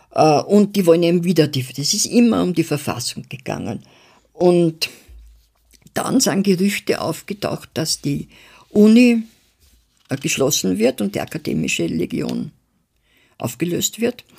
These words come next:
Und da ist zu ganz starken Unruhen gekommen. Da sind Barrikaden gebildet worden. Gibt's ein Bild am Michaelerplatz, also wirklich schon in der großen Nähe der,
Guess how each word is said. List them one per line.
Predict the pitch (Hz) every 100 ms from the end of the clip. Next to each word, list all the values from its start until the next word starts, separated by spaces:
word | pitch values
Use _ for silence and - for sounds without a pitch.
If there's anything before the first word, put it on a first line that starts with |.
| - - - - -
Und | - 175 - -
da | 123 131 175
ist | - 156 185 170 - - - - - _ _ _ _ _ _ _ -
zu | -
ganz | 120 123
starken | - 151 -
Unruhen | 127 151 - 120 -
gekommen. | - 127 - -
Da | -
sind | - -
Barrikaden | - 135 127 95 - 170
gebildet | - - 156 -
worden. | - -
Gibt's | - - -
ein | - - - - -
Bild | 175 185 175
am | 147 143 120 - _ -
Michaelerplatz, | 151 135 135 - 170 - 156 113 -
also | 135 156
wirklich | 151 147 - 120 -
schon | 120 131 139 127
in | 139 127
der | 113 117
großen | - 113 117 - 113
Nähe | 110 - -
der, | - -